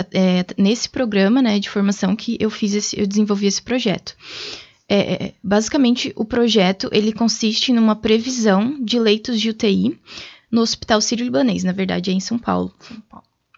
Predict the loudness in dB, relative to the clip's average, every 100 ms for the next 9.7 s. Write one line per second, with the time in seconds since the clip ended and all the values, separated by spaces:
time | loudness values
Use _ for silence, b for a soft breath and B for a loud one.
0 | _ -6 -2 0 -2 -4 -4 0 2 4
1 | 4 4 2 2 2 2 2 0 0 -2
2 | 0 -2 -2 -2 -2 -2 -4 -4 -2 -4
3 | -2 -4 -4 B B B B 0 2 0
4 | 2 4 4 4 4 2 -6 _ 0 2
5 | 2 0 -2 -2 -2 0 2 2 2 0
6 | -2 0 2 2 2 4 4 4 2 2
7 | 2 2 0 -2 -2 -2 0 0 0 0
8 | -2 -2 -2 0 2 2 0 0 0 2
9 | 0 -2 -6 -4 -2 -2